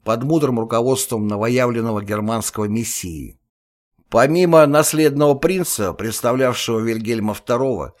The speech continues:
который не мог вернуться на немецкую землю, Гитлер был единственным общественным деятелем на похоронах Чемберлена. Сообщая о кончине английского философа, Фелькишер Беобахтер писала,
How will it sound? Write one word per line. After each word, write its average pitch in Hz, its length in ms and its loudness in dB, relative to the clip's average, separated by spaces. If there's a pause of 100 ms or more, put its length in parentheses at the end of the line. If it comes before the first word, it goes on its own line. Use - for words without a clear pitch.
(240)
который 165 380 0
не 185 80 0
мог 185 240 0
вернуться 131 520 -2
на 117 60 0
немецкую 123 540 -2
землю, 69 500 -8 (400)
Гитлер 156 400 0
был 147 220 4
единственным 151 760 -2
общественным 127 640 -4
деятелем 113 520 -2
на 107 100 -2
похоронах 117 500 -6
Чемберлена. 82 800 -4 (640)
Сообщая 147 560 2
о 151 40 0
кончине 151 480 0
английского 127 500 -2
философа, 123 720 -4 (260)
Фелькишер 147 580 0
Беобахтер 131 640 0
писала, 67 640 -8